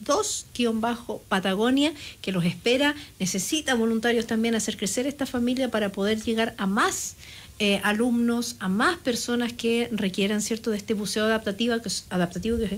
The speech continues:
o adaptado, que son técnicas también para mejorar la calidad de vida de las personas con discapacidad.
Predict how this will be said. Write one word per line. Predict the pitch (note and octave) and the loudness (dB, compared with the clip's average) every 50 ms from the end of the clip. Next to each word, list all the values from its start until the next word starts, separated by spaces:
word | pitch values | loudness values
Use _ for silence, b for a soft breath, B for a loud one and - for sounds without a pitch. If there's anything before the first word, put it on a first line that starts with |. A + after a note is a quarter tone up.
| - - - | -8 -8 -4
o | E3+ | -2
adaptado, | E3+ E3 E3 - A3+ A#3+ A#3+ B3 | -2 -2 0 2 2 2 2 2
que | A#3+ G#3 | 2 0
son | - - G3+ G3 | -2 0 -2 -2
técnicas | G3+ - C4+ C4+ C#4 C#4+ C4+ C#4 B3 | 0 0 0 0 0 0 -2 -2 -4
también | - A3+ G#3+ A3 A#3 A#3+ | -2 -2 0 0 0 0
para | A#3+ A#3 A3 A3+ A3+ | -2 -4 -4 -2 -2
mejorar | G#3 F#3+ F3+ - F#3 G3 G3+ | -2 -2 -2 -2 -4 -6 -4
la | A3 G#3 | -4 -4
calidad | G#3 G3+ F#3+ F#3 F#3 F#3 | -4 -2 0 0 0 2
de | F#3 | 0
vida | E3 D#3+ F#3+ G3+ G3 | 0 0 0 -2 -2
de | G3+ | -2
las | G3 F3+ | -2 -4
personas | - F#3+ F#3 - G#3 F#3+ F#3 F#3 | -4 -6 -6 -4 -2 -4 -4 -2
con | - F#3+ F3+ | 0 0 0
discapacidad. | F3 F3 - F3 - D#3+ D#3 - D3+ D#3 D#3+ | 0 -2 -4 -6 -6 -4 -4 -2 -2 -2 -2